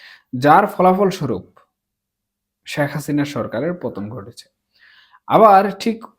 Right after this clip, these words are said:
উল্টো দিকে যদি আমরা নজর দিই, তাহলে আমরা দেখতে পাই যে পতনের পর শেখ হাসিনা যে বিবৃতি দেন বা আওয়ামী লীগের নেতাকর্মীরা সাধারণত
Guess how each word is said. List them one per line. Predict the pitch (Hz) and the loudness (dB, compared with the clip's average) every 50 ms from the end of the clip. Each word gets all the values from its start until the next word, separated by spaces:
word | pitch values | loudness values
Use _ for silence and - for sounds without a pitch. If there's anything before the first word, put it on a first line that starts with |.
| - 214 | -2 0
উল্টো | 226 220 220 202 220 254 247 214 | 2 2 0 0 -2 -2 0 0
দিকে | 226 185 190 170 156 | 0 2 0 0 0
যদি | 151 143 143 131 | 0 0 0 0
আমরা | 131 131 127 123 120 113 | 0 -2 -4 -4 -4 -6
নজর | 110 113 117 113 110 - | -8 -8 -8 -10 -10 -12
দিই, | 107 120 156 180 - 147 | -12 -12 -12 -10 -10 -10
তাহলে | 139 143 151 147 127 110 117 127 151 160 - _ _ _ _ _ _ _ | -8 -6 -6 -4 -4 -4 -6 -6 -8 -10 -12 _ _ _ _ _ _ _
আমরা | 117 117 123 123 123 | -10 -8 -4 -4 -4
দেখতে | 120 127 123 - - 160 139 | -4 -6 -8 -8 -10 -8 -8
পাই | 98 82 90 117 131 135 127 | -8 -8 -6 -8 -8 -8 -8
যে | 123 120 - | -10 -8 -4
পতনের | 147 156 156 185 185 185 185 185 175 175 - | -4 -4 -2 -2 -2 -2 0 -2 -4 -4 -4
পর | 147 127 - - - 113 - - _ _ - - | -4 -4 -4 -4 -8 -14 -18 -20 _ _ -20 -16
শেখ | - - 160 - 185 | -12 -10 -8 -6 -6
হাসিনা | 175 - - 180 147 113 110 127 175 - _ _ _ _ _ _ _ _ _ _ _ _ _ _ _ _ - | -6 -4 -4 -4 -4 -4 -4 -6 -8 -12 _ _ _ _ _ _ _ _ _ _ _ _ _ _ _ _ -4
যে | 139 147 151 | 0 0 0
বিবৃতি | 139 139 135 135 131 135 147 147 151 - 143 123 | 2 2 0 0 0 -2 -4 -4 -4 -4 -6 -6
দেন | 107 95 92 - - _ _ _ _ _ _ _ _ _ _ - | -6 -8 -8 -12 -20 _ _ _ _ _ _ _ _ _ _ -8
বা | 127 139 160 147 135 131 147 156 156 - - _ _ - 143 | -4 0 2 2 2 2 0 -2 -4 -8 -14 _ _ -2 0
আওয়ামী | 151 160 165 180 190 | 2 2 2 2 2
লীগের | 190 185 185 170 139 127 | 2 2 2 2 0 0
নেতাকর্মীরা | 131 131 156 151 160 156 143 131 123 123 123 | -2 -2 -4 -4 -2 -2 -4 -4 -4 -6 -8
সাধারণত | - 127 113 113 113 117 117 110 107 110 | -8 -10 -10 -8 -8 -8 -10 -12 -12 -14